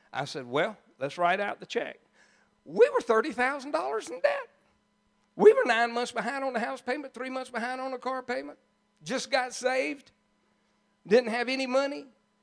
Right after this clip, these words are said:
And now they're gonna talk about they want a tenth? You gotta be kidding me. You gotta be kidding me. Don't God know what I am going through. Besides that, he knows how tough it is. See, that's where we mess up.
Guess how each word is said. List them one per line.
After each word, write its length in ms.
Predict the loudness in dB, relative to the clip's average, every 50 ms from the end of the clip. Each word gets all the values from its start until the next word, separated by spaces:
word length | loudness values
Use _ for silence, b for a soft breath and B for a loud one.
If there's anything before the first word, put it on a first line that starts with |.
| _ _ _ _ _ _ _ _ -4
And 140 | -2 0 4
now 140 | 4 4 4
they're 120 | 2 0
gonna 180 | 0 0 -2 2
talk 260 | 4 4 4 4 4
about 260 | 4 4 4 4 4
they 80 | 0 0
want 280 | 4 4 2 2 2
a 40 | -4
tenth? 520 | -8 -6 -4 -4 -4 -6 -8 _ -18 -20 _ _ _ _ _ _ _ _ _ _ _ _ _ _ _ _ _ -6
You 80 | 0 2
gotta 180 | 4 4 4
be 140 | 2 0 -2
kidding 380 | 0 0 2 4 4 4 4 0
me. 260 | -2 -2 -4 -4 -10 _ _ _ _ _ _ _ _ _ _ _ _ _ _ _ _ _
You 220 | 4 6 8 10 10
gotta 220 | 10 10 8 6
be 160 | 4 4 4
kidding 500 | 4 2 8 12 12 12 12 12 8 4
me. 180 | 2 2 4 10
Don't 280 | 12 12 12 12 8 6
God 960 | 6 8 10 10 10 10 10 10 10 8 6 6 2 0 -4 -8 -8 -4 0
know 720 | 2 6 10 12 12 12 12 12 12 12 12 10 8 4 4
what 240 | 6 4 4 6
I 160 | 6 4 4 2
am 380 | 0 -2 -4 -4 -4 -4 -2 -2 0
going 300 | 2 0 0 0 -6 -8
through. 280 | -12 -14 -14 -14 -16 -20 -20 _ _ _ _ _ _ _ 6
Besides 520 | 6 6 8 8 4 4 4 4 2 2
that, 220 | 2 4 4 4 2
he 120 | 2 0
knows 240 | 2 2 2 4 4
how 160 | 4 2 2
tough 320 | 2 0 0 0 0 -4 -8
it 120 | -8 -6
is. 140 | -6 -6 -6 b b b b b
See, 180 | 6 6 8
that's 220 | 8 8 4 6 6
where 140 | 6 6
we 120 | 8 6 4
mess 300 | 4 4 2 2 0 -2
up. 340 | -2 -2 -2 -4 -8 -16